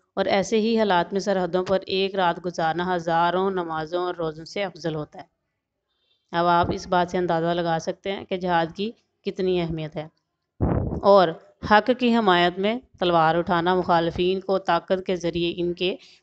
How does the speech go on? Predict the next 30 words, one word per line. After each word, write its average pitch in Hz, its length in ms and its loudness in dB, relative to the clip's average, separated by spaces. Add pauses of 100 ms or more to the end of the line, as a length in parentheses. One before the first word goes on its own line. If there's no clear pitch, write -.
(120)
बुरे 214 320 6
अज़ाइम 175 460 2
से 190 160 2
रोकना 160 480 0 (280)
ज़रूरी 165 340 2
होता 156 260 -2
है। 185 100 -12 (2750)
नेक्स्ट 185 320 -4
है 208 80 2
बेटा 208 280 2
जिहाद 180 460 2
बे 185 120 2
माल। 156 380 -2 (320)
जिहाद 185 560 4
बे 208 180 0
माल 180 400 0
की 190 200 -4
एक्सप्लेनेशन 175 640 -4
देखें। 170 280 -12 (500)
जिहाद 185 300 2
बिन 208 200 -2
नफ्स 202 180 -2
के 247 80 -6
बाद 220 200 0
जिहाद 196 260 2
बे 190 100 0
माल 180 280 0
का 196 100 0
दर्जा 147 300 -8
है। 131 120 -14